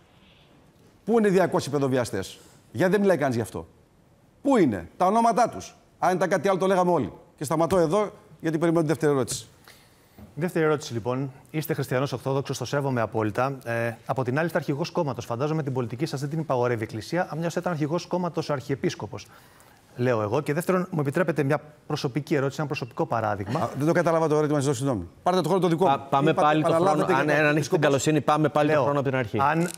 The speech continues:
Speaker 2: αν, σέβομαι απόλυτα ότι είστε χριστιανός Ορθόδοξος,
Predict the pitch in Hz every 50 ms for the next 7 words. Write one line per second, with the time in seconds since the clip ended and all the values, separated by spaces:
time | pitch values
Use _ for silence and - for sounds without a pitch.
0 | - - - - - _ _ _ _ _ _ - 123 120 127 123 120 - - 147
1 | 135 147 156 143 139 - 156 151 139 143 120 139 - 139 117 110 - 123 117 123
2 | 123 - 110 - 117 117 113 117 113 - - - - -